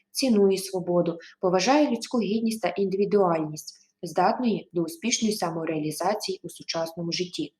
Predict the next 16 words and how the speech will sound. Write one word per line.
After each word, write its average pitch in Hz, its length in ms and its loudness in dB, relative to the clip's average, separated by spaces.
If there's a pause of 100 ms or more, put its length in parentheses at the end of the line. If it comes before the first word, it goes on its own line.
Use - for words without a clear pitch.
(840)
Сучасний 254 600 0
етап 339 260 4 (400)
розвитку 208 440 2
національної 202 560 2
системи 202 420 0
освіти 220 400 -2
та 190 80 2
виховання 202 520 -2 (380)
характеризується 240 760 4
поширенням 254 600 -2
інноваційних 208 640 0
процесів. 208 600 0 (380)
Навчально-виховна 247 800 0
практика 240 460 -2
потребує 202 520 -2
технологій, 202 640 0